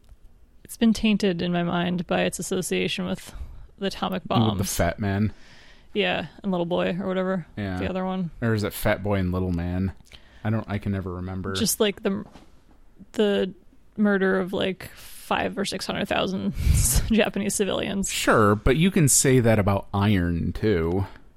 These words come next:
Speaker 2: Like, how many iron, like, bullets and arrow points and,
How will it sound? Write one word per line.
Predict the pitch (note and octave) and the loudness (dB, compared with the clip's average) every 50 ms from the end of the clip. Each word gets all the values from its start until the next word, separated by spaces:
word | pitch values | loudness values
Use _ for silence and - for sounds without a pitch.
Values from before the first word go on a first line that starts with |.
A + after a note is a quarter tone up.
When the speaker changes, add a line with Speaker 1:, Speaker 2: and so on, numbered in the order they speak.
| - - _ _ - _ _ - - _ - - - _ _ - _ _ - _ - - - - - - - - - - - _ - | -20 -20 _ _ -20 _ _ -20 -20 _ -20 -20 -20 _ _ -20 _ _ -20 _ -20 -20 -20 -20 -20 -20 -20 -20 -20 -20 -20 _ -2
Speaker 2:
Like, | A2+ A2+ G#2 | -2 -2 0
how | G2+ G#2 B2+ B2 | 0 2 4 6
many | B2+ B2 A#2+ A#2+ A#2 A2+ A#2 A#2 - | 6 6 6 6 6 6 4 4 4
iron, | B2 A#2+ A2+ A2 A2 A2 G#2+ G#2 G#2 G2+ E2+ - - _ - - - | 4 4 4 4 4 4 4 4 4 2 0 -4 -16 _ -20 -10 -4
like, | A2 G2+ G2 F#2 - G#2+ - _ - - | -2 -2 -2 -2 -4 -10 -16 _ -12 -12
bullets | A#2 G#2 - A2+ G#2 G2 G2+ F#2+ F2+ - - - - - - - | -12 -8 -4 -4 -2 0 0 -2 -2 -4 -4 -6 -6 -6 -6 -6
and | F#2+ F#2 F2+ F2 F2 F2 F#2 F#2 F#2 G2+ A2+ - _ _ _ - | -4 -2 -2 -2 -2 -2 -2 -4 -4 -8 -14 -20 _ _ _ -4
arrow | C3 A#2 G#2+ G#2+ G#2+ G2 | -2 0 0 2 0 0
points | - - - A2+ G#2 F#2 F#2+ F2+ - - - - - | 0 -2 -2 -2 0 0 0 -2 -4 -4 -6 -6 -6
and, | - G2+ F#2 F2 F2 F2 F2 F2 E2+ F2+ | -4 -4 -4 -2 -2 -2 -2 -4 -6 -8